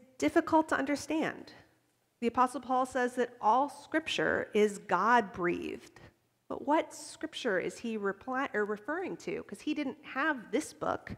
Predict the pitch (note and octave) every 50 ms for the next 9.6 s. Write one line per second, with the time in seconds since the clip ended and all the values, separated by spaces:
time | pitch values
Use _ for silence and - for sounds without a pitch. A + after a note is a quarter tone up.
0 | _ _ _ _ _ _ _ _ _ - G#3+ A3+ C4 C4+ C4+ D4+ C#4 B3+ C4 A3+
1 | G#3+ G#3 - - B3 C4+ C4+ A#3+ A3+ A3 G#3 F#3 F#3+ F#3+ F#3 G3 G3 G#3 - -
2 | A3 B3 C#4 C4 A3+ F#3 F3 E3+ E3+ E3 F3+ G3+ G#3 G#3 G3 G3 - - G3+ G3+
3 | G3+ G3+ - - - - _ _ _ _ _ - - A3 A#3+ A#3+ A#3+ A#3+ - -
4 | C4+ C#4+ - - - - - - - D2 - - - - - - - - - -
5 | - - - - - _ _ _ _ _ _ _ _ _ _ _ _ _ _ _
6 | _ _ _ _ _ _ _ _ _ - - - D#4+ E4 E4 E4 D#4 B3 D4 D4+
7 | B3+ B3+ A#3+ B3 - A#3+ - - - A#3+ B3 A#3+ C4+ A3+ G#3+ F#3+ F#3+ G3 F#3 F#3+
8 | F#3 - - G#3 G3 F3+ F#3 G3+ G#3+ A#3 A3+ A#3 - - - - B3+ A#3 G3 F3
9 | - F3+ F3 G3+ A3+ A3 F#3 F3+ G3+ B3 D4